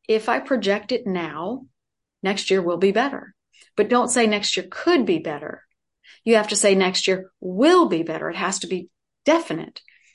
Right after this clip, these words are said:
But we also say, you know, maybe what you really wanted was no arguing. And so you manifested a holiday by yourself.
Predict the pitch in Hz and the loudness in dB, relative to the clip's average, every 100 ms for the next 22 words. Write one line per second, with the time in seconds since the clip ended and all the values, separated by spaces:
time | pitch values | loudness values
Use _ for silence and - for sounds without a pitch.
0 | _ _ 233 240 277 349 247 226 220 220 | _ _ -2 2 2 2 -2 0 0 2
1 | 247 190 196 - _ _ _ _ _ _ | 0 -2 -4 -10 _ _ _ _ _ _
2 | _ _ _ _ _ - 220 330 311 240 | _ _ _ _ _ -6 -2 0 2 0
3 | 226 214 294 330 208 190 208 202 214 214 | -2 -2 -2 -2 -2 -4 -6 -4 -2 -2
4 | 214 220 226 240 330 247 143 - 196 - | -4 -6 -4 -4 -6 -8 -12 -14 -18 -20
5 | _ _ _ _ _ _ _ 202 202 214 | _ _ _ _ _ _ _ -4 0 4
6 | 202 208 214 226 339 339 156 156 - - | 4 4 2 2 0 -2 -4 -4 -6 -8
7 | - _ _ _ _ _ _ _ _ _ | -14 _ _ _ _ _ _ _ _ _
8 | _ - 185 180 175 180 185 185 175 - | _ -12 -2 0 0 0 0 -2 -2 -4
9 | 330 - - | -4 -8 -12